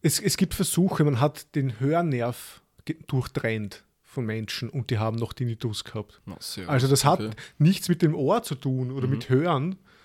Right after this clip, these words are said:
Speaker 1: sondern mehr mit, das hat was mit dem Gehirn zu tun.
Speaker 2: Mhm.
Speaker 1: Also das Gehirn erzeugt offensichtlich, also irgendwas im Kopf erzeugt dieses komische, diesen Ton,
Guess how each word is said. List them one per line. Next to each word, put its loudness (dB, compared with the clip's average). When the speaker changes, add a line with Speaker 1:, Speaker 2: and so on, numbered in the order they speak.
Speaker 1:
sondern 4
mehr 4
mit, 0
das 0
hat 2
was 0
mit 0
dem 2
Gehirn 4
zu -6
tun. -10
Speaker 2:
Mhm. -4
Speaker 1:
Also -4
das -4
Gehirn 0
erzeugt 0
offensichtlich, -2
also 0
irgendwas -2
im -4
Kopf -6
erzeugt -4
dieses -8
komische, -2
diesen 0
Ton, -2